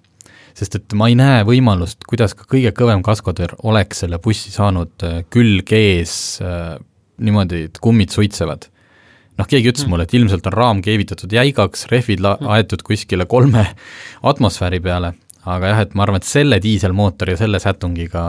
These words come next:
Speaker 1: ei teeks küll ühtegi külglibisemist. Aga see oli, muidu oli jube kihvt, noh. Sõidad Viimsi vahel mööda seda Püünsi teed ja sa, saad aru, ta, ta,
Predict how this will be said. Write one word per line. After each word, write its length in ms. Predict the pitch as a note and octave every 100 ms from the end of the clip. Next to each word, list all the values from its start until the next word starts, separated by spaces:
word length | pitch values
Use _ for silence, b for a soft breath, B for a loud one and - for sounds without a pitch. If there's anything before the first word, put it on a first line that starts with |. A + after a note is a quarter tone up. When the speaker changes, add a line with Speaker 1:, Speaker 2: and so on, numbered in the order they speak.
| E2+
Speaker 1:
ei 220 | F2+ F2
teeks 300 | F2 F2 -
küll 160 | - F#2
ühtegi 400 | F2+ F2+ E2+ E2
külglibisemist. 800 | F2 E2+ F2 E2 E2 E2 - - _ -
Aga 200 | F#2+ F2
see 100 | G2+
oli, 140 | G2
muidu 220 | F#2 A2+ F2+
oli 160 | D#2
jube 160 | F#2+ F2+
kihvt, 300 | F2 F2 -
noh. 100 | D#2 -
Sõidad 400 | - B2+ G2 E2+
Viimsi 480 | F#2 G2+ F2 D#2+ F2+
vahel 460 | F#2 F2 F2 E2 - _
mööda 200 | G2 F#2+ -
seda 140 | F#2
Püünsi 480 | F#2+ G#2+ G2 F2 F2
teed 320 | F#2+ F2 E2+
ja 60 | E2+
sa, 180 | F#2+ - - -
saad 180 | -
aru, 140 | F2 F2+ _
ta, 280 | C#3+ C3+ C3
ta, 180 | -